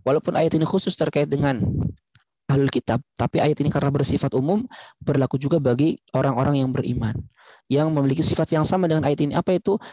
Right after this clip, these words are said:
Kalau kamu nggak punya pengetahuan, tanyalah kepada ahli dzikir, yaitu ulama. Seperti itu. Nah, kalau kita nggak paham, nanti biasanya, biasanya orang-orang liberal itu suka membolak-balikan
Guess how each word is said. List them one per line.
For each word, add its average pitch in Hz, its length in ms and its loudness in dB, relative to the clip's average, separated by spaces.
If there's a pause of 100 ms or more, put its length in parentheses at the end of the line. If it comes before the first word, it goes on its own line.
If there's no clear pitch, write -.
(100)
Kalau 143 240 0
kamu 180 240 0
nggak 151 160 0
punya 147 160 -2
pengetahuan, 143 560 -2
tanyalah 156 320 2
kepada 131 240 0
ahli 131 240 2
dzikir, - 240 -2 (160)
yaitu 107 240 -2
ulama. - 480 -2 (1120)
Seperti - 480 0
itu. - 160 -10 (1040)
Nah, 120 160 4
kalau 127 160 6
kita 147 240 4
nggak 135 80 6
paham, 190 320 6
nanti 156 240 6
biasanya, 160 400 4
biasanya 147 400 4
orang-orang 143 320 2
liberal 139 320 4
itu 202 320 0
suka - 320 -4
membolak-balikan 143 800 0